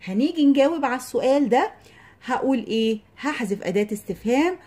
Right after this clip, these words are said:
وهحذف الفعل المساعد، وهقول: "They play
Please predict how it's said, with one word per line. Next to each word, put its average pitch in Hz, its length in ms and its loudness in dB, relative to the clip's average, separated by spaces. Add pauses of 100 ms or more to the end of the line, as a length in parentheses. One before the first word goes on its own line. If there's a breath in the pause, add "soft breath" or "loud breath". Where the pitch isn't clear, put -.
(180 loud breath)
وهحذف 226 540 -4
الفعل 254 340 -2
المساعد، 269 680 2 (280 loud breath)
وهقول: 214 800 0 (360 soft breath)
"They 165 480 4 (180)
play 320 520 2